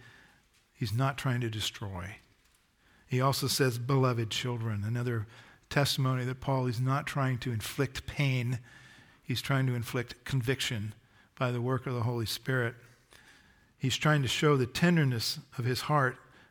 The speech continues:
as a spiritual father to him. There's no anger. There's no vengeance here.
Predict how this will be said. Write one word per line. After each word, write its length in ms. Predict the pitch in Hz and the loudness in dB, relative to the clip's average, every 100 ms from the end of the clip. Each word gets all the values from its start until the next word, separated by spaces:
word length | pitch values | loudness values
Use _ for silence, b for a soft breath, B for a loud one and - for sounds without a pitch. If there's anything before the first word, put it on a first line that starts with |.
| b _ _ - | b _ _ -2
as 160 | 120 | -2
a 40 | 110 | 0
spiritual 440 | - 147 131 127 | 0 2 2 0
father 420 | - 131 131 127 | -2 2 4 2
to 160 | 110 110 | -2 -2
him. 180 | 113 110 | -2 0
There's 200 | 117 139 | -2 -2
no 160 | 143 - | -4 0
anger. 380 | 127 143 127 110 | 0 2 2 0
There's 180 | 120 | -2
no 140 | 139 123 | -2 -4
vengeance 640 | 101 117 143 117 101 - | -2 0 2 0 -4 -8
here. 320 | - 95 101 | -8 -8 -8